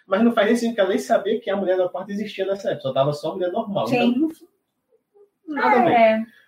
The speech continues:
Speaker 1: O Maxwell Lord, a, a ideia dele foi legal, eu,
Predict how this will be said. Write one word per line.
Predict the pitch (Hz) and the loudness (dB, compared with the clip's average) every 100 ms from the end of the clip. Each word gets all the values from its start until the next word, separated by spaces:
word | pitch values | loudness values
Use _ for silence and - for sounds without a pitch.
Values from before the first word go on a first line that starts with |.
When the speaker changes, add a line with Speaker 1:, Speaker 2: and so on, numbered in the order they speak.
| _ | _
Speaker 1:
O | 156 | -4
Maxwell | 190 220 - 220 | 0 0 2 4
Lord, | 208 233 233 269 | 4 4 4 2
a, | 240 220 180 | 0 0 2
a | 202 | 0
ideia | 202 185 208 226 | 2 2 2 2
dele | 196 175 180 | -2 -2 -2
foi | 175 185 175 | -2 -2 2
legal, | 170 120 120 165 131 | 2 2 0 0 0
eu, | 160 143 | 0 -2